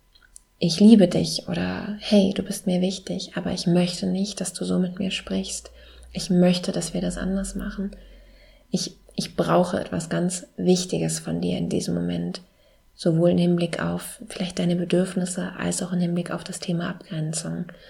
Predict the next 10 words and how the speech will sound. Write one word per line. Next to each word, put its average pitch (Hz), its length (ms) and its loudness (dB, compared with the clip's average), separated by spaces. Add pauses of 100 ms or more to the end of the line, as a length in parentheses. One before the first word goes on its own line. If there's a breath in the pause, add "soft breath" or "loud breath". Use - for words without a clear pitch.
(800 loud breath)
Du 185 160 -8
wirst 190 300 6
mit 196 140 -2
der 175 140 -4
Zeit 202 460 4
vermutlich 170 880 -4
ein 170 140 0
Gespür 175 340 4
dafür 180 320 2
entwickeln, 170 680 -2